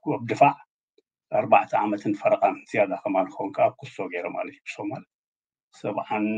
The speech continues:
ሰማንያን ሸውዓተን ኣብቲ ዝነበረ ካልኣይ ናይ ሰልፊ ጉባኤ ተሳቲፈ ነይረ። እቲ ኩነታት ናይቲ ውድብ ምስ ረኣኽዎ ድማ ካብኡ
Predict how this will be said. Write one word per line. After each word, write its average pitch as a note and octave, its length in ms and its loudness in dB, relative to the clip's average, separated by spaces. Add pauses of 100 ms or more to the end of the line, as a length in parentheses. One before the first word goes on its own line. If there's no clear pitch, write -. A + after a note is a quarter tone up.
(120)
ሰማንያን - 380 2
ሸውዓተን A2 520 2
ኣብቲ G#2+ 260 -2
ዝነበረ G#2 400 2
ካልኣይ G#2+ 380 0
ናይ G2+ 180 -2
ሰልፊ G#2 360 -10
ጉባኤ G#2+ 300 -2
ተሳቲፈ - 500 -8
ነይረ። C3 200 0 (1200)
እቲ G#2+ 220 -4
ኩነታት G#2+ 460 0
ናይቲ G2+ 260 0
ውድብ G2+ 320 -6
ምስ G2+ 160 -6
ረኣኽዎ G2+ 380 -6
ድማ G2 260 -10
ካብኡ G#2 320 -8